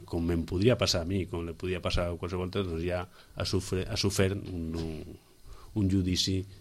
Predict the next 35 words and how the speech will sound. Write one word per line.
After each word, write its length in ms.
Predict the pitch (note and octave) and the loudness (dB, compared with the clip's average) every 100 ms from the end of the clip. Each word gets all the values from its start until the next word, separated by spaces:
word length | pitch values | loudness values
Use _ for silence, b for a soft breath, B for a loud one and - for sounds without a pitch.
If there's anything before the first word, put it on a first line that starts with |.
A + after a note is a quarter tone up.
| B - | B -14
mediàtic 680 | - F2 F2 F2+ F#2 F#2 - B B B | -4 0 2 2 0 -2 -4 B B B
que 160 | - F#2+ | 0 2
no, 520 | F2+ F2+ F2+ F#2 F2+ E2 | 4 4 4 4 2 6
que 140 | G2+ | 8
sempre 300 | F#2+ F2 F2+ | 8 6 2
és 60 | F2 | 0
desagradable 520 | F2 F2+ F2 E2+ F2+ | 2 2 2 2 2
i 420 | F2+ F2+ F2 F2 | 2 2 0 -2
moltes 580 | G#2+ G2+ G2 F#2+ F#2+ F2+ | 0 6 8 8 8 6
vegades 360 | F#2 F2+ E2+ | 4 4 2
no 120 | F2 D#2 | 0 -4
és 80 | |
just. 240 | - D2 - - B B B B B | -6 -8 -12 -18 B B B B B
Llavors, 340 | F#2 F2+ F#2+ | 2 6 8
jo 140 | G2 G2 | 10 10
els 140 | F#2 - | 10 6
que 140 | F#2 | 4
demanaria 520 | F2+ F2+ F2+ F#2 F#2 F#2 F2+ | 4 2 2 4 2 2 0
als 1120 | E2+ - - - - - - - - - F2+ | -2 -6 -16 -20 -16 -12 -10 -12 -6 -2 2
medis 220 | F2+ E2+ | 4 2
de 80 | D#2+ | 0
comunicació 600 | E2+ E2 D#2+ D#2+ E2+ E2 | -2 -2 0 0 0 -2
és 140 | D#2 - | -4 -4
una 140 | F2 E2 | -4 -4
miqueta 380 | D#2+ E2+ E2+ D#2+ - B B B B | -4 -4 -2 -4 -6 B B B B
de 140 | F#2+ E2+ | 4 6
prudència 540 | F2 F#2 G2+ F#2 G2 | 8 10 12 10 8
i 80 | G2 | 6
d'objectivitat 800 | F2+ F2+ F2+ F#2 D#2+ D#2 F2+ E2+ - | 4 2 0 0 -2 0 -2 -2 -4
al 200 | G2+ E2 | -2 0
tractar 300 | E2+ F#2 F2+ | 0 2 0
aquests 300 | - F2 - | 2 0 4
temes 300 | F#2+ F2+ - | 4 4 2
que 80 | F2 | 0
són 220 | F2+ F2 | 0 -2